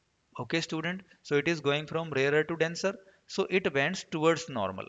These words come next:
ये वाटर के अंदर जाकर नॉर्मल की तरफ बेंड हो जाएगी, क्योंकि वाटर डेंसर है एयर के कंपैरिजन में, राइट। अभी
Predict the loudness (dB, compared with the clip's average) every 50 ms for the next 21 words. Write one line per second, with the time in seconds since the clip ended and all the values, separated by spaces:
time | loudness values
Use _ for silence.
0 | -14 _ _ _ _ _ _ _ _ _ _ _ _ _ 0 0 2 2 0 0
1 | 2 0 0 2 2 0 2 0 2 2 2 2 2 -2 -2 -2 -2 -2 -2 -2
2 | -4 -4 -4 -4 -4 -4 -4 -4 -2 -2 -2 -2 -4 -6 -6 -4 -4 -6 -6 -8
3 | -10 -10 -8 -6 -4 0 0 0 0 0 -2 -2 0 -2 -2 -2 -4 -2 -2 0
4 | 0 0 0 -2 -2 -4 -8 -16 -20 -20 _ _ _ _ _ _ 4 6 6 6
5 | 6 4 0 -6 -8 -8 -14 -20 _ _ -10 -10 -6 -4 -4 -4 -4 -4 -6 -10
6 | -12 -14 -16 -18 _ _ _ _ _ _ _ _ _ 0 4 4 4 4 2 -2
7 | -12 -20 -20 _ _ _ -2 -2 -2 -2